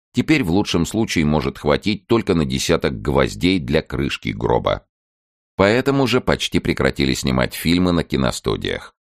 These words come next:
Уже никто не заказывал хорошим художникам рисунки и обложки к книгам. Восторжествовала фотообложка-коллаж.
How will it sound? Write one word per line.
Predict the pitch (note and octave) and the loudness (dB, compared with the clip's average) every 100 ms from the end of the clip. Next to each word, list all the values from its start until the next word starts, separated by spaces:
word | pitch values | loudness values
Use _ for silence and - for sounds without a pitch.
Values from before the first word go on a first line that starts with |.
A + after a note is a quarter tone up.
| _ _ _ _ | _ _ _ _
Уже | - G#2 D#3+ | 0 2 2
никто | D3+ - C3 | 2 2 2
не | A#2 | 4
заказывал | F2 E2+ F#2 D#2+ D#2 | 2 2 0 2 2
хорошим | C#2 D2+ D2 C#2+ D2 | 2 2 2 0 -2
художникам | C2 C2 D#2 D2+ C#2+ C#2 | -2 0 2 2 0 0
рисунки | B1+ B1 - F#2+ F#2+ - | 0 -2 0 0 0 0
и | B1+ | 0
обложки | A1 A1 C#2 - - | 0 0 0 0 -6
к | - - | -8 -4
книгам. | C2+ A#1 G1+ G1+ G1+ _ _ _ _ | -2 -2 -2 -4 -4 _ _ _ _
Восторжествовала | C2+ F2 - C#2+ A#1+ B1 A#1+ A#1+ G#1+ F2 A2 G2+ F2+ _ _ | 0 2 2 -2 0 -4 -4 -2 2 4 4 4 2 _ _
фотообложка-коллаж. | - C3 C3 F2 A#1 B1 D2 - C2+ - C2 B1 A1 G1+ - | 0 2 4 2 2 2 0 0 -4 0 0 2 0 -2 -6